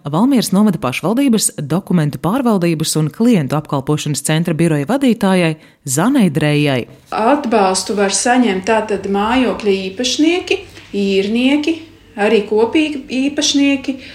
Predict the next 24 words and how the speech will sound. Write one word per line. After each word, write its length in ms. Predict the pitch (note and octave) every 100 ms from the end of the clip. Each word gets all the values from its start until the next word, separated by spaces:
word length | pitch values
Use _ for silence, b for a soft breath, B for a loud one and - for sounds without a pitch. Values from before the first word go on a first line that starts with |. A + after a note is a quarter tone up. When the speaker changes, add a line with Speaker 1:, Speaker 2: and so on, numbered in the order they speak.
| B B A3+
Speaker 2:
un 240 | C#4 C#4+
tiesiskie 560 | B3+ A#3 G#3+ - G#3 G3
valdītāji 880 | F#3 F3 D#3+ G2 E3 D#3+ D#3+ E3
arī. 160 | E3 D#3 F#3 - - - - - B B B B
Nu, 80 | A#3
principā 460 | B3+ D#4 D4+ A#3+ F#3+
ir 80 | -
tā, 160 | C4+ C4+
ka 80 | A#3 G#3+ A#3
tas 160 | G3+
gala 320 | G#3 A3+ C4 A3+
lietotājs, 640 | G#3 G3 - A#2 D3+ C3 -
kas 240 | B3 B3
ir 160 | G#3 G#3
iegādājies, 580 | G3+ E3 D#3 E3+ E3 F3 -
piemēram, 480 | F3+ D#3+ D3+ D#3+ E3
to 160 | D3+
malku, 540 | E3+ C#4+ G#4+ G4 C#4+ - B B B
tad 160 | G3+ G3
viņam 300 | B3 C4 F#3+
ir 120 | F3+ G#3+
arī 140 | A3 F3
tiesības 440 | G#3 G3 E3 D#3+ -
pieteikties, 680 | D4 F#4 C#4 A3+ - F3